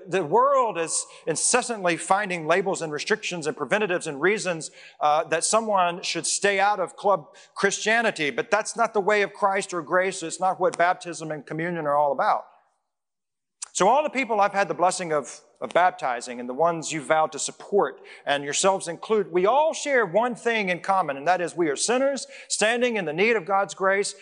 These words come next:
and that grace is greater than all of our sins. We all need a fresh start.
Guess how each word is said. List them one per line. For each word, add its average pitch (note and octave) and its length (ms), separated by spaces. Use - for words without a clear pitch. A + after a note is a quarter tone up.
and C#3+ 200
that F#3 180
grace G3+ 400
is D3+ 140
greater F#3+ 360
than D3 140
all G3 420
of E3+ 80
our E3+ 140
sins. F3 420
We D#3+ 240
all A#3+ 360
need F#3 540
a C3 120
fresh - 640
start. - 380